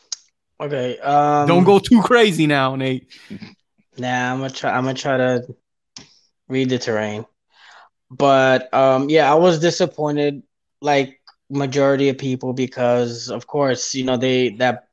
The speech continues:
Speaker 1: whole beginning scene, you know, that set such a high bar. It was, that first part of the movie was excellent. I mean, it was, like, everything I wanted, and I was like, "This is gonna be the best movie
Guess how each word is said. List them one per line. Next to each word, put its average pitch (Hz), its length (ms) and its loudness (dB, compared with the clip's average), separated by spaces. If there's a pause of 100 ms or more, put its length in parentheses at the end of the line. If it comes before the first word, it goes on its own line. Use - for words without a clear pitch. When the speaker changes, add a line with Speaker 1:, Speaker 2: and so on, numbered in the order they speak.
(580)
Speaker 1:
whole 143 220 0
beginning 131 460 0
scene, 135 640 -2 (260)
you 160 100 -2
know, 143 140 2
that 139 160 2
set 151 400 0
such - 260 -4
a 131 80 -2
high 135 280 0
bar. 135 260 2
It 127 120 2
was, 131 460 -6 (640)
that 156 320 0
first 160 400 -2
part 151 220 2
of 135 80 0
the 135 60 2
movie 131 380 0
was 120 440 0 (100)
excellent. 110 680 -4
I 131 120 -2
mean, 123 260 -4
it 131 200 0
was, 139 200 0
like, 127 220 0
everything 131 600 0 (580)
I 123 140 2
wanted, 135 720 2
and 127 120 -2
I 135 40 2
was 123 120 -2
like, 123 180 0 (200)
"This 135 260 0
is 127 160 -2
gonna 123 260 0
be 123 160 -2
the 117 100 0
best 117 360 0
movie 123 440 0